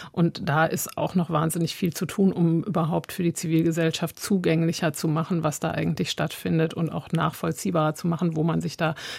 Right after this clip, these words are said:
sinnvollerweise mit einmischen kann. Und dann als nächstes kommt natürlich das Problem, und das, äh, steht ja, glaube ich, auch in der Digitalstrategie, auf jeden Fall steht es im, äh, Koalitionsvertrag, dass eigentlich die Zivilgesellschaft mehr einbezogen werden soll. Ähm, und da würde ich auf jeden Fall, ähm,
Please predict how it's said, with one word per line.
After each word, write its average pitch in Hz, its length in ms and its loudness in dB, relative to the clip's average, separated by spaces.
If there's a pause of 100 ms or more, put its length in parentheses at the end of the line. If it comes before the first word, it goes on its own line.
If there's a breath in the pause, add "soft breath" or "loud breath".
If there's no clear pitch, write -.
(120)
sinnvollerweise 165 920 2 (320 loud breath)
mit 165 500 4 (100)
einmischen 185 300 6 (340)
kann. 180 360 2
Und 160 480 -2
dann 160 160 0
als 170 220 -2
nächstes 170 300 -2
kommt - 180 -4
natürlich 175 300 -2
das 180 140 -4
Problem, 170 300 -2
und 165 100 0
das, - 200 -6
äh, - 160 -4
steht - 320 -4
ja, 170 160 -2
glaube 160 220 -6
ich, - 120 -8
auch - 120 -8
in 175 80 -2
der 165 200 -2 (180)
Digitalstrategie, 175 800 -4
auf 156 120 -4
jeden 180 120 0
Fall 170 80 -4
steht - 160 -8
es - 60 -10
im, 170 280 -2
äh, 165 60 -6
Koalitionsvertrag, 170 960 0
dass - 180 -2 (140)
eigentlich 185 420 2
die 196 100 -2
Zivilgesellschaft 185 760 2
mehr 180 200 2
einbezogen 202 760 4
werden 185 320 4
soll. 180 300 4 (560 loud breath)
Ähm, 165 400 4
und 165 320 2
da 160 240 0
würde 165 180 0
ich - 140 -4
auf - 180 -4
jeden 170 180 2
Fall, 165 480 -2
ähm, 165 380 -2